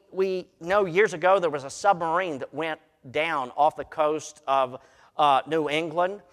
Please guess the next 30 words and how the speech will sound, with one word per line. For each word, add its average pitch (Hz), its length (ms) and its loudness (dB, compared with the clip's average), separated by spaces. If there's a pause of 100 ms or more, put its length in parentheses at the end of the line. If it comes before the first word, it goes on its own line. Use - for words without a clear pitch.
(240)
and 156 280 0
we 160 120 -2
know 170 160 2
the 160 80 -4
whole 220 280 8
crew 190 460 2
was 117 220 -8
trapped - 560 -6
in 170 200 -6
this 147 200 -6
sub. 123 480 -2 (400)
And 170 240 0
they 196 160 0
tried 185 480 6
for 160 120 -4
some 165 300 -4
time 156 380 -2
to 135 60 -10
go 151 200 0
down 156 560 2
and 139 300 -4
rescue 165 420 -4
the 135 100 -4
crew, 165 360 -2
but 139 120 -2
all 170 300 6
of 196 60 0
their 170 200 0
efforts 156 400 0
failed. 127 540 -4